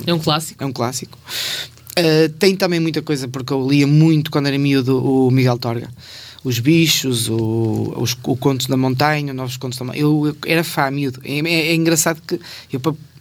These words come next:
Speaker 2: em, pe-, em, sei lá, tinha de-, dez anos, doze anos, tive ali uma, um período da minha vida que era, tinha muita,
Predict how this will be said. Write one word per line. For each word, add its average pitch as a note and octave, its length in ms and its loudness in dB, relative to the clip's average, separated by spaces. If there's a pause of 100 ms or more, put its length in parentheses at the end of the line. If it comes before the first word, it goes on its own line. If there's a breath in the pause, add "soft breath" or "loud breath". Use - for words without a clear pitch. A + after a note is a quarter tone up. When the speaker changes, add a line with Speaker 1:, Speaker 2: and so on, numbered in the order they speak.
(140)
Speaker 2:
em, D3 280 2
pe-, C3+ 280 -2
em, C3+ 460 0
sei B2+ 140 0
lá, G#2+ 120 0
tinha A2 200 -2
de-, A2 160 0
dez C3 260 0
anos, C3+ 260 -2 (140)
doze B2 300 0
anos, C#3 260 -2 (460 loud breath)
tive D#3+ 120 4
ali E3 80 6
uma, E3 220 2
um D#3+ 100 -2
período D3+ 280 2
da D3+ 100 4
minha D3+ 180 4
vida D#3+ 200 4
que D#3+ 100 -4
era, C#3+ 480 -2
tinha C3+ 220 -4
muita, C3 200 -2